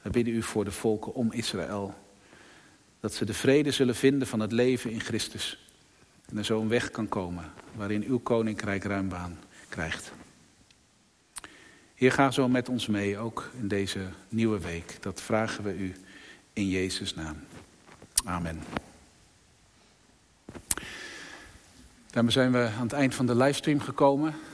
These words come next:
Eh, we gaan de week weer in, niet zonder de zegen van God. En daarom geef ik die zegen mee in de naam van onze Vader.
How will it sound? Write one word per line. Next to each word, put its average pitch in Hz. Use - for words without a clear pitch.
Eh, -
we 101
gaan 113
de 120
week 127
weer 123
in, 147
niet 131
zonder 131
de 110
zegen 127
van 107
God. -
En 104
daarom 110
geef 107
ik -
die 107
zegen 135
mee 107
in 101
de 101
naam 101
van 92
onze 90
Vader. 82